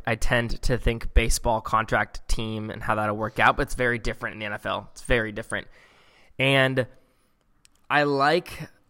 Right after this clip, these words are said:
how the Niners, in, in some ways, it seems like they're shaping into this where they're locking up the guys that they love and that they need on this team.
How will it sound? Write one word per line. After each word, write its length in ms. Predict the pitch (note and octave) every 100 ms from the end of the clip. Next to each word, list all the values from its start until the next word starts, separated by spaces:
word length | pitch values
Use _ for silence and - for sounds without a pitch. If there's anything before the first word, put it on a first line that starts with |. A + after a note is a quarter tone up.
| _ _ _ _
how 360 | - D3 C#3+ D3
the 100 | C#3
Niners, 640 | C3+ C3 C#3 C#3 C#3+ C3+ -
in, 180 | C#3 C3+
in 200 | C3 C3
some 400 | - C3+ C3+ C#3
ways, 460 | B2+ C3 C#3 D3 -
it 180 | B2+
seems 320 | - - C#3 C3+
like 120 | C3
they're 140 | B2
shaping 380 | A#2 C3 B2 B2
into 240 | A#2 A#2+
this 200 | C#3 E3+
where 160 | - B2+
they're 200 | A#2+ D3+
locking 400 | C3+ A2 D3 B2
up 180 | B2 -
the 80 | A#2
guys 380 | G2+ A2 B2
that 200 | A#2 G#2+
they 200 | - A2
love 560 | A2+ G#2 G#2+ A#2 C#3+ C#3
and 120 | - A2+
that 160 | G#2+
they 100 | A2+
need 220 | G#2+ A2+
on 100 | A#2
this 180 | A2 G#2+
team. 420 | - A2+ B2 G3